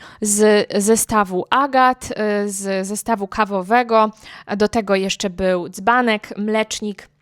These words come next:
Ja natomiast mam, e, filiżanki. I też, e, jeśli chodzi tutaj o ten deseń, on jest, e, jeszcze inny.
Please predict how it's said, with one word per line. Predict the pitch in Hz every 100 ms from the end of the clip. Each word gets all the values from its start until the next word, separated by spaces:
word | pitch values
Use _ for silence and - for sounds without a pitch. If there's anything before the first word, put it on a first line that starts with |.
| _ _ _ _ _ _ -
Ja | 226 220
natomiast | 208 196 196 190 180 -
mam, | 190 185 190 - _ _ _ _ -
e, | 208 190 190 185 185 190
filiżanki. | 190 - 214 202 202 196 180 190 302 339 - 294 -
I |
też, | - 339 392 - -
e, | -
jeśli | 262 311 -
chodzi | 262 277 247
tutaj | - 381 269
o | -
ten | 214 226 220
deseń, | 220 240 - - 185 233
on | - 202
jest, | 196 - - -
e, | 190 190 190
jeszcze | 190 226 - -
inny. | 196 196 220